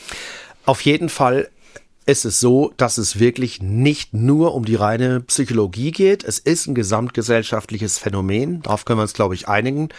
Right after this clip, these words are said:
Es geht auch um Wirtschaft, es geht auch um Politik. Und viele Autoren, die über Gesellschaft schreiben, ob es nun Philosophen sind oder SoziologInnen, die benutzen den Begriff Narzissmus. Alle verstehen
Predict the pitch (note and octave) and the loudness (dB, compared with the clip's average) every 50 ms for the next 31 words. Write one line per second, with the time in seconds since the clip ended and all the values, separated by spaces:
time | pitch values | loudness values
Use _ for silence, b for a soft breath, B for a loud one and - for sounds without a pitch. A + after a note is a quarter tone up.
0 | B B B B B B B B B B B B B B2+ B2+ A#2 - - - C3 | B B B B B B B B B B B B B 0 2 2 2 2 2 2
1 | C3 D3 D#3 - - - - A#2+ C3 D3 E3+ D#3 C#3+ D3+ E3+ F#3 F#3 - - F3 | 2 2 2 -2 -4 0 2 2 2 4 2 0 2 4 2 2 2 0 -2 -2
2 | F#3 F3+ - - - - A#2+ - - D3 C#3 A#2 C3 D3 D3 D#3 C#3+ D#3+ D#3+ D3+ | -2 -2 -6 -12 -10 -4 -4 0 0 0 0 2 0 -2 -2 -2 0 0 2 2
3 | D3+ D3 - G3+ G#3 G#3+ G#3 - - B B B B B B B B B B B | 2 0 0 0 0 0 -2 -10 -20 B B B B B B B B B B B
4 | - G#2 F#2 - - - - G3 G#3+ G3 E3 - G2 A2+ - - - E3+ - A#2 | -8 -6 -6 -6 -6 -4 0 0 2 2 2 2 0 -2 -4 -2 -2 0 0 0
5 | G#2 G2 F2+ A#2 - D3 A2+ A2 G2 - G#2 F2 E2 A2 B2 D3+ D#3 - - G2+ | -2 -2 -4 -4 -4 -2 -2 -2 -2 -2 -2 -2 0 0 0 0 0 0 -2 -2
6 | - - - - G#2 F2 G#2+ B2+ C#3 C#3+ A2+ F#2 F2 D#2 C#2 - _ _ - - | -2 -2 -4 -4 0 0 0 0 0 0 -2 -4 -6 -6 -8 -12 _ _ -4 -4
7 | B2 A#2+ C#3+ B2+ - - C3 B2+ B2 A#2+ - - A2+ G#2+ F#2+ F#2+ A#2 C3 C#3+ - | -2 0 0 -2 0 0 -2 -2 -2 -2 -2 -2 -2 -2 0 2 0 0 0 0
8 | - G#2 F2+ F#2 F#2 F2 E2+ D#2+ - - _ _ - F#2+ F#2 G2 F#2+ F2+ - - | -4 -4 -2 -2 -4 -4 -4 -8 -10 -18 _ _ -8 -4 -2 0 0 0 -2 -4
9 | - _ - G2 A2 B2+ - - - B2+ A2+ G#2+ G#2+ G#2+ G#2 - - C3 A2 A2 | -10 _ -6 -2 -2 -2 -2 -2 -2 0 0 2 2 0 0 -2 -4 -4 -2 -2
10 | A2+ B2 B2+ B B B B B B B - C#3 E3 F3+ F#3 F#3+ F#3+ F3 D3 E3 | -2 -4 -4 B B B B B B B 0 2 2 4 4 2 2 2 0 2
11 | D3 D3+ D#3 D3 - - C#3+ C3 A#2+ B2 A2+ A2 A#2 G#2 - G#2 G#2+ G2 - - | 2 2 0 0 0 -2 -2 0 0 0 0 0 -2 -2 0 0 0 0 0 -6
12 | - - B B B B B B B B B A2+ A2 - - - - G#2+ F2 - | -14 -16 B B B B B B B B B 0 0 2 0 0 0 0 0 -2
13 | - F2 D#2+ C#2+ - - - - _ _ _ _ - C3 C#3+ E3 F#3+ F#3 - D3 | -2 -4 -6 -2 0 -2 -2 -2 _ _ _ _ 4 4 4 4 4 2 0 -4
14 | - - - C#3+ C#3+ D3+ D#3 - | -4 0 0 2 2 2 0 -4